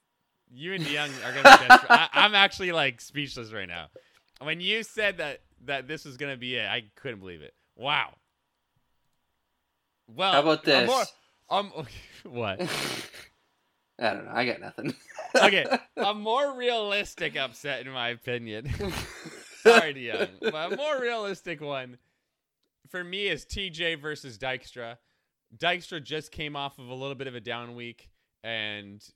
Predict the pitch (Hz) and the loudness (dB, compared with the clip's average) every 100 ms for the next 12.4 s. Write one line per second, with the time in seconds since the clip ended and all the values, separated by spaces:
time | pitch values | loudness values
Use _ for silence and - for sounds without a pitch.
0 | _ _ - 123 - 143 131 131 120 120 | _ _ -8 -8 -4 -8 -6 -12 -8 -8
1 | - 113 95 104 101 101 98 _ _ _ | -8 -14 -10 -8 -8 -12 -20 _ _ _
2 | 107 - - 143 151 151 131 120 107 135 | -20 -20 -8 -4 -4 -6 -12 -14 -14 -14
3 | 117 104 110 117 107 117 110 104 - 123 | -14 -12 -12 -12 -12 -12 -12 -14 -16 -16
4 | 120 113 104 110 104 113 107 98 95 98 | -14 -14 -12 -12 -14 -16 -16 -12 -10 -10
5 | 95 95 _ _ _ _ - 101 98 90 | -12 -16 _ _ _ _ -18 -14 -14 -14
6 | 92 139 147 139 - 110 110 104 104 107 | -14 -8 -8 -8 -12 -12 -12 -12 -10 -10
7 | 104 101 98 101 101 98 90 98 92 90 | -10 -14 -20 -18 -18 -18 -14 -14 -12 -12
8 | 87 90 - _ _ _ _ _ 104 - | -12 -14 -16 _ _ _ _ _ -20 -8
9 | 170 175 151 123 139 135 123 127 127 123 | -4 -4 -6 -8 -8 -8 -10 -8 -8 -10
10 | 101 110 113 107 110 107 101 107 - 131 | -12 -14 -14 -14 -14 -14 -16 -18 -8 -8
11 | 127 123 - 127 113 107 - 101 104 101 | -8 -14 -18 -18 -14 -14 -14 -12 -12 -12
12 | 101 104 101 | -16 -18 -18